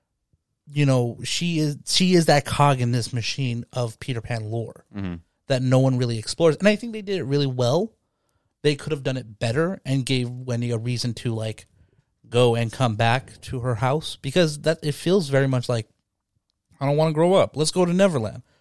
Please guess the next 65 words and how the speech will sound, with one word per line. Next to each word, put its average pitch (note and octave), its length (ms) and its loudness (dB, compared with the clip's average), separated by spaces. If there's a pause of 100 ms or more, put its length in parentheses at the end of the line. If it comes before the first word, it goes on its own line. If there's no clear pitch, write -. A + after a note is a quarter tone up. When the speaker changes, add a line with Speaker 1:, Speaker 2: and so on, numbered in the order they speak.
(200)
Speaker 1:
We A#2+ 60 -10
get D3+ 200 2
to C#3+ 80 -6
Neverland. D3 320 0
She's D3 180 2
like, C#3+ 180 0
"I C#3 80 -2
wanna F3+ 260 4
go E3 180 -4
home." E3 360 -6
<laughs> - 300 -20
It's A#2+ 80 2
Speaker 2:
Yeah. F#2+ 320 8
Speaker 1:
like, - 220 -6
"Why?" C4 120 0
Speaker 2:
I, B2 220 8
Speaker 1:
Like C#3+ 120 12
Speaker 2:
because C#3+ 200 8
she, D3 100 10
like, A#2 140 10
quickly A#2 340 10
realizes, G2 520 8
like, F2+ 340 0
that G2 80 -8
this G2 200 -2
isn't F#2 220 -2
a F2 60 0
game. F2 360 -4
And F3+ 100 0
that A#3 80 6
was C4 120 6
cool, F#3+ 160 8
'cause, F#3 140 6
like, G3+ 160 2
and G#3+ 160 10
it's A3+ 100 0
that, A#3+ 220 4
it's D#3+ 180 0
like C#3 160 2
you're, D#3 140 2 (160)
you're, C#3 220 -2
you're, B2+ 180 -2
you C3+ 100 -2
have C#3+ 280 0
too - 120 -4
much C3 160 2
of C#3 80 -2
a G#2+ 60 -2
foot - 320 -4
in G2 160 0
one G#2+ 140 2
reality G#2+ 480 -2
and G2+ 120 -2
then, G2 60 -2
like, F#2+ 140 -6
the - 140 -12
other G#2 180 -10
foot - 260 -14
in G2 80 -14
fantasy, A2+ 580 -6
and A2 80 0
it's, B2+ 140 -2
Speaker 1:
Mm-hmm. A2 140 0
Speaker 2:
they're A2+ 100 4
not C3 240 4